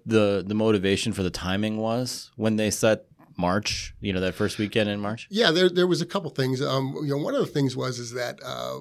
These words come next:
Speaker 2: that the, uh, the W I A A's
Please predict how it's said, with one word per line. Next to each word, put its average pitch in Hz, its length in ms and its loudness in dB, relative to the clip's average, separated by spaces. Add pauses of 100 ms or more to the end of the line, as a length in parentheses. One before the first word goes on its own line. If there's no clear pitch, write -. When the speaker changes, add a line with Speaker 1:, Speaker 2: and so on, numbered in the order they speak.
(160)
Speaker 2:
that 127 260 -6 (280)
the, 127 540 -4 (460)
uh, - 340 -10 (580)
the 127 220 -4
W 160 320 4
I 151 140 4
A 147 100 0
A's 147 460 -2